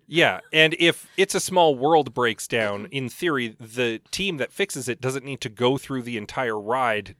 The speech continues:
Speaker 1: to get to the controls.
Speaker 2: Right?
Speaker 1: Like,
Speaker 2: You shouldn't have to fight off the pirates to change a light bulb in the Pirates of the Caribbean ride.
Speaker 1: But that seems to be the case here in Questland.
Speaker 2: This is
Speaker 1: And
Speaker 2: a
Speaker 1: that
Speaker 2: terrible
Speaker 1: is,
Speaker 2: idea.
Speaker 1: that is a terrible idea.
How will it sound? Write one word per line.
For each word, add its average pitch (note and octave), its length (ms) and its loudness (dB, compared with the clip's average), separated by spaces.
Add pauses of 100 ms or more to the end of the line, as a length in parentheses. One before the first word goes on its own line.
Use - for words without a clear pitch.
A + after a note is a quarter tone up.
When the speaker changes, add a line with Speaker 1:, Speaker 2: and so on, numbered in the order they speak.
(120)
Speaker 1:
to A#2+ 260 -4
get C3 320 -4
to C#3 100 -6
the A2+ 80 -8
controls. E3+ 680 -6
Speaker 2:
Right? D#5 500 4 (240)
Speaker 1:
Like, - 400 0
Speaker 2:
You D#4 60 -6
shouldn't A4 360 0
have A#4 100 4
to G#4+ 100 -4
fight A4+ 320 0
off G#4 140 6
the E4+ 80 -10
pirates G#4+ 560 6
to B3 100 -14
change G#4+ 340 4
a F#4+ 60 -4
light G#4 260 4
bulb D4+ 260 2
in D4 60 -8
the C4 60 -8
Pirates G#4 380 4
of F#4 120 -2
the G#4+ 80 2
Caribbean G4+ 400 4
ride. D4+ 500 8
Speaker 1:
But E3 160 6
that G3+ 180 2
seems C4 240 -4
to - 80 -6
be G3 140 -2
the F#3 100 -2
case D#3+ 320 0
here C#3+ 220 0
in A#2 100 -6
Questland. G#2 560 -4
Speaker 2:
This G4 140 -2
is - 40 -2
Speaker 1:
And - 180 4
Speaker 2:
a C#4 40 6
Speaker 1:
that A#4 80 10
Speaker 2:
terrible A#4+ 220 10
Speaker 1:
is, G#4 160 8
Speaker 2:
idea. A4+ 420 10
Speaker 1:
that E3+ 180 8
is F#3+ 140 2
a G3+ 40 4
terrible D3 680 0
idea. D3 580 -4